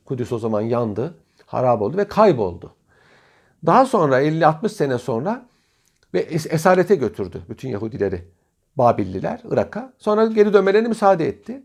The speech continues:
Döndükleri zaman hatırlarında kalan parçalardan Tevrat'ı tekrar yazdılar. Bugünkü Tevrat o zamandan kalma sayılabilir. Her ne kadar miladi birinci asırda son halini almışsa da.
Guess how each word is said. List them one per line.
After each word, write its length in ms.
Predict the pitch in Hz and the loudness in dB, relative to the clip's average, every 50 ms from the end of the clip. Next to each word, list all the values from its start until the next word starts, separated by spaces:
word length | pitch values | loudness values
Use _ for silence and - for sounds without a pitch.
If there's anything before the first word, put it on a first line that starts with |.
| _ _ | _ _
Döndükleri 420 | 185 196 220 240 247 - 254 269 285 | 2 2 2 2 -2 -2 -2 -2 0
zaman 400 | 202 185 139 135 151 208 330 - _ _ _ _ _ _ _ _ _ _ _ _ _ _ _ _ _ _ _ _ _ _ _ _ _ | 0 0 2 2 0 -2 -2 -8 _ _ _ _ _ _ _ _ _ _ _ _ _ _ _ _ _ _ _ _ _ _ _ _ _
hatırlarında 640 | - 175 185 - 247 233 240 240 240 233 269 254 262 | 0 0 2 4 4 4 4 4 4 2 0 0 2
kalan 420 | - 185 175 165 156 143 143 156 | 0 2 4 4 2 2 0 -6
parçalardan 680 | - 196 226 196 - 170 143 139 135 156 202 254 262 254 - _ | -4 -4 -4 -2 -2 -2 0 0 0 0 0 -4 -6 -8 -12 _
Tevrat'ı 380 | - 220 214 202 196 185 - - | 0 0 2 2 2 0 -2 -2
tekrar 300 | - 214 214 - 143 120 | -2 -2 2 2 2 2
yazdılar. 520 | 117 110 101 98 95 104 131 175 - 247 | 2 2 0 -2 -2 -6 -6 -6 -4 -4
Bugünkü 300 | 208 208 220 220 208 214 | -2 -2 -2 -4 -6 -2
Tevrat 440 | - 214 208 202 233 254 254 254 - _ _ _ - | 0 2 2 2 2 0 -2 -4 -12 _ _ _ 0
o 100 | 214 202 | 2 4
zamandan 420 | 196 190 180 180 175 175 180 165 | 4 4 4 2 2 2 0 0
kalma 280 | - 165 156 156 147 139 | 2 2 4 4 2 0
sayılabilir. 680 | - 156 147 147 139 135 123 120 120 123 - - - _ _ _ _ | 0 2 2 4 4 2 2 2 0 -2 -4 -6 -10 _ _ _ _
Her 140 | - 131 135 | -6 -6 -4
ne 80 | 131 117 | -4 -4
kadar 260 | 135 127 123 123 110 - - - - - | -4 -2 -2 -2 -4 -4 -12 -20 -18 -10
miladi 440 | - 139 139 127 123 127 123 127 120 | -6 -4 0 2 2 2 2 0 0
birinci 280 | 127 123 127 127 160 | 0 0 0 2 0
asırda 300 | 131 120 - - 113 107 | 0 0 -2 -4 -4 -4
son 220 | 101 - 127 123 120 | -2 -2 -4 -4 -2
halini 320 | 117 113 113 117 113 113 | -2 -2 -2 -2 -2 -4
almışsa 480 | 110 117 143 165 160 160 - - 120 151 | -4 -4 -6 -6 -6 -6 -6 -6 -4 -4
da. 120 | - 240 | -6 -8